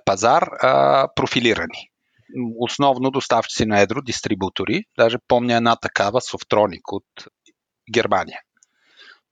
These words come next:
Но кога българските компании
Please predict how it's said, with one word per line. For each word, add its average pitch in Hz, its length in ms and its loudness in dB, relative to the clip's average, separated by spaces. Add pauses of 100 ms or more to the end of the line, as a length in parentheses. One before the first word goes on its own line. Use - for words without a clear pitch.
(300)
Но 113 420 4 (560)
кога 113 260 2
българските 180 580 0
компании 123 440 0